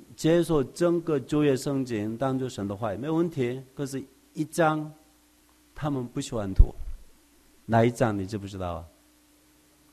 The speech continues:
以赛亚书五十三章。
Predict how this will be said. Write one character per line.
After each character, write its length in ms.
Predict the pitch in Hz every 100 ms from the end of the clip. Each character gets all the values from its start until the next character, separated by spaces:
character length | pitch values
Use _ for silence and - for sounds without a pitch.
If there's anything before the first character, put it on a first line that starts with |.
| _ _ _ _ _ _
以 120 | 120 117
赛 200 | 156 143
亚 160 | 107
书 260 | 107 123 117 107
五 120 | 95
十 80 | -
三 300 | - - 104
章。 260 | 98 98